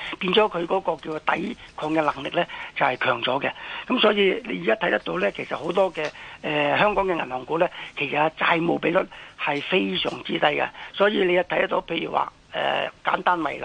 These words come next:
啦，以我哋香港嘅恒生銀行嚟講，誒，咁睇呢，其實佢而家個債務比率呢，真係呢，得返呢，係，即係喺佔據嗰個，誒，資產比率嚟講呢，係得返幾個 percent 嘅啫。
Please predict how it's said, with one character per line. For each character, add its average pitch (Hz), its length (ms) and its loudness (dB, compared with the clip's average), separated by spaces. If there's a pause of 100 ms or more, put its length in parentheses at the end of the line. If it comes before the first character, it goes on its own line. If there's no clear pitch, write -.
(100)
啦， 165 220 0 (280)
以 160 80 -4
我 165 120 2
哋 143 140 -2
香 165 180 4
港 160 140 2
嘅 156 80 0 (280)
恒 151 280 4
生 208 180 2
銀 208 60 -2
行 139 160 -2 (240)
嚟 131 80 -12
講， 147 140 -4 (600)
誒， 143 200 0
咁 170 160 0
睇 156 140 2
呢， 175 140 0 (220)
其 175 100 4
實 170 160 4 (140)
佢 190 220 0
而 - 20 -4
家 214 120 4
個 202 100 0
債 170 240 2
務 151 120 -4
比 147 120 -6
率 175 220 2
呢， 190 140 -2 (300)
真 254 120 2
係 170 140 2
呢， 196 240 2
得 - 160 -4
返 196 160 4
呢， 196 160 0 (120)
係， 147 200 -4 (200)
即 214 80 0
係 156 180 2 (320)
喺 170 300 4
佔 185 200 -8
據 185 100 2
嗰 185 180 4
個， 185 100 2 (160)
誒， 147 280 0
資 233 140 -6
產 190 180 2
比 180 100 -2
率 185 80 2
嚟 151 180 -2
講 139 180 -8
呢， 165 100 -2 (260)
係 - 80 -8
得 202 80 4
返 214 200 2 (180)
幾 151 180 -6
個 175 100 2
percent 156 320 0
嘅 139 100 -2
啫。 156 160 2